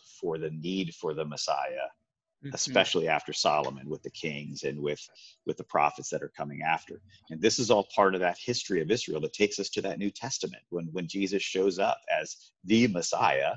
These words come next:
Speaker 1: they're looking for somebody that's better than Solomon, that's better than David. Um, you know, Solomon,
Speaker 2: Moses.
Speaker 1: again, better than Moses, right? The new Moses. Um, so, uh,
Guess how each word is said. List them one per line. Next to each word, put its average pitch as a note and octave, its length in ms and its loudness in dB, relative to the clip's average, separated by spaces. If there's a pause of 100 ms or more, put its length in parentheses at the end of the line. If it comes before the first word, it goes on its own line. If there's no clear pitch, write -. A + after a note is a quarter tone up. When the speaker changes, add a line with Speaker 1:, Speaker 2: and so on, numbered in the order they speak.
(520)
Speaker 1:
they're F#2+ 180 6
looking G2+ 320 2
for F2+ 160 -6
somebody F#2 420 2
that's - 160 -8
better F#2 300 2
than D#2+ 100 -4
Solomon, D#2 480 2
that's - 140 -20
better E2 240 0
than D2+ 180 -8
David. - 320 -2 (540)
Um, D2+ 500 -2
you - 100 -6
know, C#2+ 80 -4
Solomon, F2 440 4
Speaker 2:
Moses. C3 280 -4
Speaker 1:
again, D#2 220 0 (520)
better G2+ 220 6
than F#2 140 2
Moses, E2 480 2
right? D#2 220 -4
The D#2 80 -6
new D#2 160 -6
Moses. D#2 560 -4 (100)
Um, C#2+ 320 -6 (800)
so, F#2 420 6 (240)
uh, D2+ 320 2